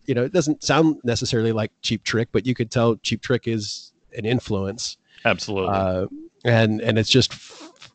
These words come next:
Speaker 1: fun. This is a fun song. And, and, and this, you know, the whole album doesn't necessarily present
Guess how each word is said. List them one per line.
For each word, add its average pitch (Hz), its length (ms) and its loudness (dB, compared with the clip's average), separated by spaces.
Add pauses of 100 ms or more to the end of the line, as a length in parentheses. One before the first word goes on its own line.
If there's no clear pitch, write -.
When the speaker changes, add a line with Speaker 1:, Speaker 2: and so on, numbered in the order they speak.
Speaker 1:
fun. 120 480 6
This 117 160 2
is 113 100 6
a 107 60 4
fun 120 340 4
song. 107 540 2 (120)
And, 110 520 0
and, 131 220 -6
and 147 140 4
this, 190 300 2 (320)
you 151 120 4
know, 131 80 8
the 123 80 6
whole 156 240 8
album 127 580 6 (140)
doesn't 156 280 2
necessarily 135 520 4
present 117 580 0